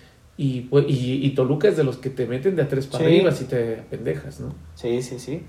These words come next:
Speaker 2: Y, y vamos a ver, porque también me parece que Toluca, en esta presión que hace en la salida, en la presión alta, que, que así le llaman algunos, algunos técnicos,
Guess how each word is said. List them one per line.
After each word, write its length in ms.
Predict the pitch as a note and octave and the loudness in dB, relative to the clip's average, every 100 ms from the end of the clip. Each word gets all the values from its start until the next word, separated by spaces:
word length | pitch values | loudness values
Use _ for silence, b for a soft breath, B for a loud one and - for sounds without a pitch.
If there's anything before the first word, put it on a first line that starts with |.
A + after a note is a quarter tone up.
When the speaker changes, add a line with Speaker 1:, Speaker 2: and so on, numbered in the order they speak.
| - | 0
Speaker 2:
Y, 240 | F3 E3+ F#3 | 2 4 6
y 40 | |
vamos 280 | G#3 C4+ A3+ | 6 6 8
a 60 | |
ver, 160 | G#3 B3 | 8 8
porque 260 | G#3+ F#3 F3+ | 6 4 4
también 320 | G#3 A#3 D#4 | 4 4 6
me 60 | |
parece 240 | A3+ A3 B3+ | 8 6 6
que 100 | F#3+ | 4
Toluca, 560 | F3 G3+ G#3 A#3 E3+ B B B - | 6 6 8 8 6 B B B 4
en 160 | F3+ | 8
esta 300 | A#3+ A#3+ B3 | 8 8 6
presión 500 | F#3+ F3 D3+ A3+ B3 A#3+ | 8 6 6 6 6 6
que 100 | F#3+ | 4
hace 180 | G3 | 6
en 60 | G3 | 2
la 80 | E3 | 2
salida, 400 | E3 F#3 A#3+ A3+ | 4 4 6 6
en 60 | F3+ | 6
la 100 | D#3+ | 4
presión 340 | D#3+ F#3+ F#3 | 2 2 4
alta, 460 | G3+ A3+ A3 F#3+ F#3 | 6 6 6 4 4
que, 220 | D#3 D3 | 2 2
que 140 | D3+ | 0
así 120 | D3 | 2
le 140 | F3 E3+ | 6 6
llaman 220 | F3 E3 | 6 4
algunos, 440 | D3 E3 E3 D#3+ C3 | 4 4 2 -2 0
algunos 320 | D3 D#3 E3 | 2 2 0
técnicos, 640 | D#3+ F3 F#3+ G3 G#3+ A3 | 2 2 2 6 8 8